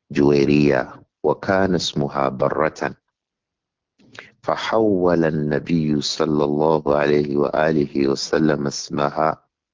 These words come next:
So the Prophet حول اسمها. The Prophet changed her name. فسماها جويرية.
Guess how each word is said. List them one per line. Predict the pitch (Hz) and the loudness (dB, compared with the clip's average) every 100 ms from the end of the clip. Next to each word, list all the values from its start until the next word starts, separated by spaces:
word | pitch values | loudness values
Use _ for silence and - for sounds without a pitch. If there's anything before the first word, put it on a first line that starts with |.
| _ _ _ - | _ _ _ -8
So | - | -2
the | - 73 | 0 0
Prophet | 82 78 80 73 | 0 -2 -2 -4
حول | - - 95 95 80 78 76 | -6 -4 0 2 2 2 0
اسمها. | - - 71 69 73 - - _ _ _ _ _ _ _ | -2 -6 -6 -4 -4 -6 -14 _ _ _ _ _ _ _
The | - | -8
Prophet | - 80 80 73 - | -2 -2 0 -4 -2
changed | 85 80 78 | 0 0 0
her | 80 73 | -2 -2
name. | 73 78 73 69 - _ _ - - _ | 0 2 0 -2 -10 _ _ -20 -20 _
فسماها | _ 76 73 - 71 67 65 67 71 80 78 78 76 78 73 80 80 80 73 - | _ -4 -4 -4 -4 -4 -4 -2 0 0 0 0 -2 -6 -4 0 2 2 0 -6
جويرية. | - 73 67 65 67 67 73 71 71 71 | -4 0 2 2 0 0 0 0 -4 -4